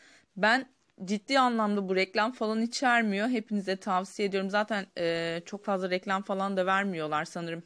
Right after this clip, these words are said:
Hiçbir yerde görmedim. Sadece kişilerin yorumları üzerinden, tavsiyeler üzerinden satın alınıyor. Şimdi sim kartımızı takalım.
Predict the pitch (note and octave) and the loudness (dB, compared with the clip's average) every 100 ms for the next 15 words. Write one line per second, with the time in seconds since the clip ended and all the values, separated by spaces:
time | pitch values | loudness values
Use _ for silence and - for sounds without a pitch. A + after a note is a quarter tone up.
0 | - - G3 F3+ E3+ F#3 G3 G3 F3+ D#3+ | -16 -8 -2 0 0 2 4 4 2 0
1 | A#3 B3+ - - - A3 G3 G3 G3+ - | 0 -2 -10 -20 -2 2 2 2 -4 -4
2 | G3 G3 G3 F#3+ F#3 F#3+ F#3 F#3+ F3 F#3 | 0 2 2 0 0 2 2 0 0 0
3 | F3 F3+ F#3 F#3 G3+ F3 F#3 G3 F#3 F#3 | 0 0 0 0 2 -2 0 -2 0 -2
4 | F3 F3 F3 F3 F3+ F#3+ E3+ - E3+ D#3 | 0 0 0 2 0 0 -6 -6 -6 -4
5 | D#3 D#3 F3 A#3 E4 _ - - - _ | -4 -4 0 -2 -4 _ -20 -20 -20 _
6 | - G3+ - G3+ - G3 F#3+ G#3 G3 F#3+ | -8 -8 -6 -6 -2 0 -2 -4 -8 -8
7 | - F#3 - F3+ B3 D4+ | -8 -4 -2 -2 -2 -6